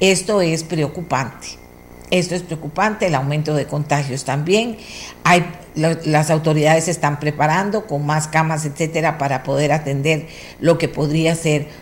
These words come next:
una nueva ola y sus repercusiones en el país. Y esto sin contar, eh, qué pasó con toda la destapada, el destape que se hizo en Costa Rica,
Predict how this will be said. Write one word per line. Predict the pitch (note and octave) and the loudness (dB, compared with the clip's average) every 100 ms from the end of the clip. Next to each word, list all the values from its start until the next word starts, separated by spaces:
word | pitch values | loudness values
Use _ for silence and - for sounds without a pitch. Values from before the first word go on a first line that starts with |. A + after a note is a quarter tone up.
| - - | -10 0
una | F3 D#3+ | 4 4
nueva | D#3+ E3 E3+ E3+ E3+ - - | 4 4 4 6 4 2 2
ola | F3+ F3+ D3+ C#3 - - - - | 6 6 6 2 -4 -18 -20 2
y | E3+ E3 | 2 4
sus | D#3+ | 2
repercusiones | D3+ D3 D3+ - B2 B2+ A#2 C3+ | 0 0 -4 -4 -4 -4 -2 -2
en | A#2+ G#2+ | -2 -4
el | G#2 | -6
país. | C3 A2+ C3 D#3+ | -6 -4 -2 2
Y | E3 | 4
esto | E3 F#3 F3 | 2 0 -2
sin | G#3+ G#3+ | 0 -2
contar, | G#3 G#3+ G#3 G#3 F3 - - - - - - | 0 -2 2 6 6 4 -8 -16 -16 -18 0
eh, | D#3 C#3+ C3 B2 - | 4 4 2 -2 0
qué | C3 | 2
pasó | F#3 F#3+ F3 C#3+ | 4 4 2 2
con | F3 E3+ | 0 -2
toda | C#3+ C#3+ D3 D3+ | 2 4 4 4
la | C3+ A#2+ - - - - - - | 2 -2 -10 -18 -18 -12 -10 -6
destapada, | D#3+ E3+ F#3 F#3 E3+ E3 F#3 D3 C#3+ | 0 4 4 4 4 8 8 8 6
el | D3+ D3+ | 0 0
destape | E3 E3+ - G#3 G3+ A3+ | -2 -2 4 4 4 -4
que | F3+ | -6
se | E3+ D3+ | -2 -2
hizo | D#3 D#3+ | -2 -2
en | F#3 | -6
Costa | F#3 E3 G3+ G3 | -4 -4 -2 -2
Rica, | G#3+ - F3+ | -2 0 -2